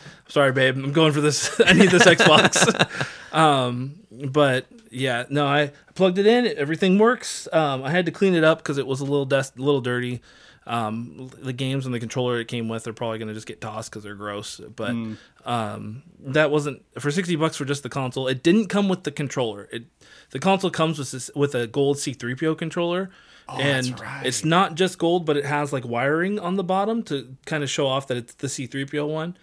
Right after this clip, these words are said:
Speaker 1: And that controller is gonna be hard to get, but the console's awesome. Um, and when you plug it in and turn it on, it does.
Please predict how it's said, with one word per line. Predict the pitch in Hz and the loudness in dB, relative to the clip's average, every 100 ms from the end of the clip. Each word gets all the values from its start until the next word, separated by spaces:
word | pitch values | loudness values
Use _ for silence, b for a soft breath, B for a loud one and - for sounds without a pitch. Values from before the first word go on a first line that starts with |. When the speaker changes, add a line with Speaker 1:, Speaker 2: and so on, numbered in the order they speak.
| b b b - | b b b -8
Speaker 1:
And | 135 127 123 120 | -4 -2 -4 0
that | 147 | -2
controller | 160 160 147 | 0 0 2
is | 143 | 2
gonna | 139 | -2
be | 127 | -4
hard | 131 131 | -4 -4
to | 117 | -6
get, | 107 92 _ | -10 -14 _
but | 120 113 - B B | -8 -8 -14 B B
the | _ | _
console's | - 233 226 196 | 4 4 4 2
awesome. | 190 180 190 175 175 - | 2 2 0 0 -2 -4
Um, | 127 135 120 117 127 - | -2 -2 -2 -4 -8 -4
and | 143 | -2
when | 151 | 0
you | 143 | -2
plug | 139 180 160 | 0 0 0
it | |
in | 160 165 | -2 -2
and | 135 | -2
turn | 175 147 | -2 -2
it | 135 | -4
on, | 135 143 | -4 -6
it | 123 | -4
does. | 135 | -4